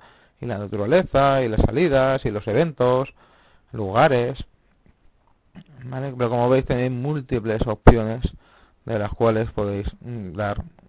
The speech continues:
o pulsar vuestro interés, o, lo, o de lo que queréis. Eh, eh, inicialmente os dice que elijáis cinco. Nosotros hemos elegido dos,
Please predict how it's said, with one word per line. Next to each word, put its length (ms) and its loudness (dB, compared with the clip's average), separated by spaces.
o 120 -2
pulsar 340 0
vuestro 260 -2
interés, 540 -4
o, 80 -4
lo, 120 -2
o 420 -2
de 160 -8
lo 100 -2
que 100 -6
queréis. 300 -6
Eh, 320 -6
eh, 600 -6
inicialmente 680 2
os 120 0
dice 120 8
que 80 6
elijáis 400 2
cinco. 440 -4
Nosotros 280 -6
hemos 140 -4
elegido 400 -2
dos, 360 2